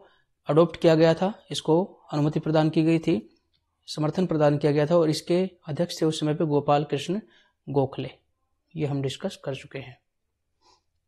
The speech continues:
Next question is, चलिए नेक्स्ट क्वेश्चन तो खत्म हो गया, लेकिन कुछ इंपॉर्टेंट चीज़ें जो हम डिस्कस कर सकते हैं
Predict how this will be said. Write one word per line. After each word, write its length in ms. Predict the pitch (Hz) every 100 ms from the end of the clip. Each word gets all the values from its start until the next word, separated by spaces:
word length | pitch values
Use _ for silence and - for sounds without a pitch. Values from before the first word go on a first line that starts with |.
| _
Next 280 | 151 190 -
question 340 | 185 175 190 160
is, 160 | 147 143 - _ _ _ _ _ _ _ _ _ _ _ _ _ _ _ _ _ _ _ _ _ _ _ _ _ _ _ _ _ -
चलिए 220 | 151 147
नेक्स्ट 300 | 147 170 -
क्वेश्चन 260 | 170 160 202
तो 80 | 202
खत्म 200 | 196 190
हो 80 |
गया, 100 | 185
लेकिन 220 | 208 208 202
कुछ 420 | - 170 - -
इंपॉर्टेंट 400 | 160 156 165 202
चीज़ें 220 | 180 175 180
जो 100 | 170
हम 160 | 165
डिस्कस 300 | 160 160 170
कर 140 | - 160
सकते 340 | 165 - 156
हैं 140 | 160